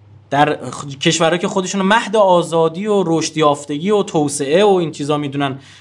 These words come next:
و اخلاق می‌دونن و مدنیت می‌دونن، در روز روشن عین اجدادشون، یعنی دزد دریایی، شروع کردن دزدی کردن.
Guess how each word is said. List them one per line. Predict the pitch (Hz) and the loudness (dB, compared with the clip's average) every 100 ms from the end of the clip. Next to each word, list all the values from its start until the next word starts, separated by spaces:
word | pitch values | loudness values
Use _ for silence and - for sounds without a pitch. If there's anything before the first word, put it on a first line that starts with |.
| _ | _
و | 131 135 127 143 | 2 2 0 -2
اخلاق | 170 - 165 226 196 | -2 0 2 2 0
می‌دونن | 170 147 151 170 196 175 | -4 -4 -2 -2 -2 -4
و | 156 | -2
مدنیت | 151 147 156 151 208 214 | 0 0 0 2 2 0
می‌دونن، | 165 156 165 185 - _ _ - _ | -6 -2 -2 -2 -8 _ _ -20 _
در | 170 | 2
روز | 170 196 220 | 2 0 0
روشن | 208 175 180 196 | 2 0 0 0
عین | 196 226 233 233 | 2 4 4 4
اجدادشون، | 202 170 180 196 190 180 180 | 2 0 -2 -2 -2 -2 -2
یعنی | 190 175 | -2 2
دزد | 185 190 190 | 2 2 4
دریایی، | 175 156 156 170 | 6 4 2 -4
شروع | 165 156 | -4 -4
کردن | 156 151 | -2 -2
دزدی | 139 113 101 | -2 -4 -8
کردن. | 98 90 | -8 -10